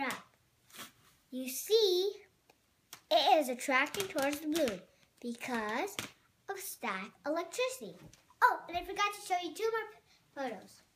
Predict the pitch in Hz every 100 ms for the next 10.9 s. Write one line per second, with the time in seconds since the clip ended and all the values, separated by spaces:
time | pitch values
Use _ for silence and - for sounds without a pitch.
0 | _ _ 269 302 349 - 339 277 226 190
1 | - _ _ _ _ _ _ - _ _
2 | - - 247 208 247 - 453 453 480 466
3 | 480 403 320 262 247 196 196 247 349 _
4 | _ _ - - 233 247 370 440 320 240
5 | 247 247 233 - 233 - 320 392 220 202
6 | 208 202 202 294 285 392 466 453 180 190
7 | _ _ _ _ _ _ _ _ _ _
8 | _ _ _ _ _ _ _ _ _ _
9 | _ _ _ _ _ _ - - _ _
10 | _ - _ 359 427 370 262 269